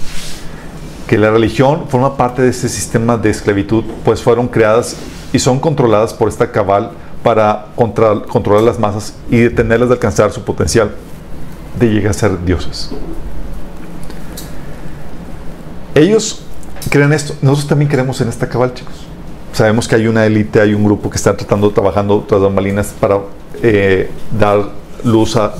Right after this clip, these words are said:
dar luz al orden mundial del anticristo. Sí. Pero chécate aquí lo sutil de esto. Ellos creen que podamos replegar estas fuerzas del mal, que podamos sacar a la luz todas sus fechorías y traer la justicia a los principales personajes involucrados.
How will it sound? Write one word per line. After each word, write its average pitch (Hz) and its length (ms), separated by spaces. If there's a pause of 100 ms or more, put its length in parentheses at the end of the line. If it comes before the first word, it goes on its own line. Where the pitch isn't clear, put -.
(100)
dar 107 140
luz 110 180
al 110 140
orden 107 580
mundial 101 480
del 98 140
anticristo. 139 440 (720)
Sí. 101 300 (840)
Pero - 120
chécate 156 280
aquí 147 140
lo 143 80
sutil 127 280
de 143 60
esto. - 180 (1400)
Ellos 165 220
creen 180 140
que 170 80
podamos 147 540
replegar 120 560
estas - 260
fuerzas 113 300
del 101 140
mal, 92 420
que - 80
podamos 113 300
sacar 113 260
a 117 40
la 110 40
luz 107 340 (260)
todas 127 260
sus 113 140
fechorías 104 480
y - 40
traer 104 220
la 113 80
justicia 110 380
a 110 40
los 104 120
principales 104 420
personajes 98 480
involucrados. 87 640